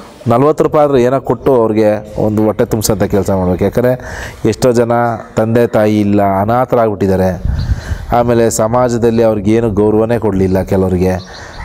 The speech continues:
ಅನಾಥನ ಅನಾಥರ ಥರ ನೋಡ್ತಾರೆ. ಹೇಗಂದರೆ ಅವ್ರಿಗೆ ಒಂದು ಗೌರವ ಸಿಗಲ್ಲ. ಆಮೇಲೆ ಯಾರ, ಇಲ್ಲ ನಾವು ಒಂದು ಹೋಟ್ಲ್ ಹತ್ರ ಹೋದ್ರೆ ಕೂಡ ಹೊರಗಡೆ ಕುಂಡ್ರಿಸ್ತಾರೆ.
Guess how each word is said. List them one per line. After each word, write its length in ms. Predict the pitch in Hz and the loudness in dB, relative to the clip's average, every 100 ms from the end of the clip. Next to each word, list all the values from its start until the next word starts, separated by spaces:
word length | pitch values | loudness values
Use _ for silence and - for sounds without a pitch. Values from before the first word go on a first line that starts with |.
| - | -2
ಅನಾಥನ 400 | 117 131 135 139 131 | 0 2 0 0 0
ಅನಾಥರ 320 | 131 151 156 | 0 0 0
ಥರ 200 | 160 156 | 0 0
ನೋಡ್ತಾರೆ. 380 | 139 117 110 90 90 - - - - | 0 0 -2 -4 -8 -12 -10 -10 -2
ಹೇಗಂದರೆ 480 | 127 135 139 131 135 | 2 4 2 2 2
ಅವ್ರಿಗೆ 380 | 123 113 110 107 | 2 2 2 2
ಒಂದು 240 | 107 104 | 0 0
ಗೌರವ 280 | 98 113 117 | 0 2 2
ಸಿಗಲ್ಲ. 380 | 107 98 95 92 95 90 92 - - - - - - | 0 0 0 0 0 -2 -10 -16 -16 -16 -18 -10 -2
ಆಮೇಲೆ 640 | 113 113 110 107 107 104 | 0 2 2 4 2 2
ಯಾರ, 200 | 110 110 | 2 2
ಇಲ್ಲ 280 | 110 113 117 | 0 0 0
ನಾವು 160 | 113 110 | 0 0
ಒಂದು 320 | 101 104 98 | 0 0 2
ಹೋಟ್ಲ್ 300 | 104 107 113 | 0 0 0
ಹತ್ರ 120 | 113 | 2
ಹೋದ್ರೆ 260 | 107 107 101 | 2 0 0
ಕೂಡ 140 | 107 | 0
ಹೊರಗಡೆ 540 | 107 107 104 104 123 | 0 0 0 2 2
ಕುಂಡ್ರಿಸ್ತಾರೆ. 560 | 120 110 104 - 98 | 0 0 -2 0 0